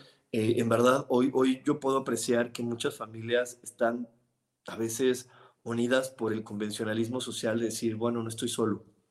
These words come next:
estoy acompañado por alguien". Pero al final del día, esa conexión corazón a corazón, esa conexión de, de "eres importante para mí", a veces no está tan presente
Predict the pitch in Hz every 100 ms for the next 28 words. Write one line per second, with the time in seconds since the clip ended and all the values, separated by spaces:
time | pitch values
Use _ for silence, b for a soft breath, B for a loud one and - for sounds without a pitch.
0 | _ - - 123 117 120 110 104 107 107
1 | 104 101 98 90 B B B B B -
2 | 110 110 110 110 113 110 117 120 127 120
3 | 117 117 120 117 - 123 110 107 - 113
4 | 113 117 113 107 117 113 117 117 104 -
5 | 113 113 117 120 110 104 - 113 113 113
6 | 113 110 104 b b b - 113 123 123
7 | 117 104 113 113 123 117 101 101 113 113
8 | 110 110 120 117 113 131 120 110 104 -
9 | 110 107 123 139